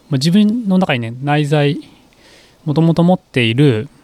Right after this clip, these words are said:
そういう、こう、元気になろうっていう力が、こう、自然とね、こう、馬との関わりの中で引き出されていくんだなっていうのが、まあ、よく子供たちを見てると、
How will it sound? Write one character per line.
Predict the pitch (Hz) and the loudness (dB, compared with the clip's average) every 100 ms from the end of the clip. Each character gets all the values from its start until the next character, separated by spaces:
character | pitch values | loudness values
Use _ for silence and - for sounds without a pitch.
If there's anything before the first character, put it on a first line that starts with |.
| _ _ _ - | _ _ _ -16
そ | - 135 | -2 0
う | 117 | 0
い | 113 | -2
う、 | |
こ | - 120 110 107 107 - | -2 -4 -2 -4 -8 -12
う、 | _ _ - _ - | _ _ -20 _ -4
元 | 151 135 | 0 0
気 | - | -2
に | 117 | -6
な | 104 | -2
ろ | 127 120 | -2 -2
う | |
っ | |
て | - 120 | -4 -12
い | |
う | |
力 | - - 135 113 | -10 -4 -2 -2
が、 | 135 151 104 _ _ _ _ _ _ - | 0 0 -2 _ _ _ _ _ _ -12
こ | |
う、 | 135 | -10
自 | - | -6
然 | 131 151 147 | -2 0 0
と | 147 | 0
ね、 | 156 165 | -2 0
こ | 127 | 0
う、 | |
馬 | 127 | 0
と | 123 | 0
の | 113 | -4
関 | - | -6
わ | 127 | -4
り | 113 | -2
の | 113 | -2
中 | 113 | -6
で | 110 | -8
引 | |
き | - | -4
出 | 127 | -4
さ | 113 117 | -2 -2
れ | 107 | -4
て | - 160 - _ _ _ _ _ | -6 -12 -14 _ _ _ _ _
い | 160 | -6
く | 143 | 0
ん | 120 | 0
だ | 110 123 | 0 2
な | 160 | 2
っ | 165 | 0
て | _ 143 | _ -2
い | |
う | 135 | 0
の | |
が、 | 160 123 - _ - - - - - - _ _ _ _ - | 2 0 -4 _ -20 -20 -20 -20 -20 -20 _ _ _ _ -2
ま | |
あ、 | |
よ | 151 | 0
く | 143 | 0
子 | 135 | 0
供 | 120 | 0
た | 110 | 0
ち | - | -6
を | 110 | -6
見 | 113 | -6
て | 113 | -8
る | |
と、 | 110 135 101 | -4 -4 -4